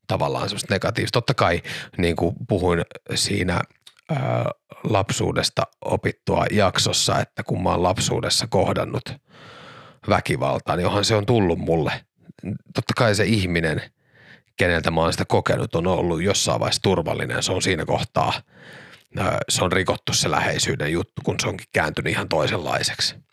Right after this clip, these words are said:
Mutta, ö, mä tiedän, että se, se myös vaikuttaa ja se my-, se myös vaikuttaa mun läheisyyskäyttäytymiseen. Se tekee mulle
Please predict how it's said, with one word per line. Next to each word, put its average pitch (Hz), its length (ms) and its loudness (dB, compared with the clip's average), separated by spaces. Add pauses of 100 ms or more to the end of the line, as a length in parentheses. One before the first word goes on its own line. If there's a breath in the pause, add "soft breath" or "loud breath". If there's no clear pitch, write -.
(500 loud breath)
Mutta, 104 460 0 (1400 soft breath)
ö, - 60 0 (400)
mä 120 120 0
tiedän, 92 400 4
että 87 160 0
se, 95 200 4
se - 160 2
myös 87 440 2
vaikuttaa 90 640 0
ja 69 80 0
se 92 160 2
my-, 92 200 0
se - 140 0
myös 92 260 0
vaikuttaa 82 540 0
mun 82 200 -2
läheisyyskäyttäytymiseen. 80 1500 0
Se 104 140 -4
tekee 82 360 2
mulle 85 300 0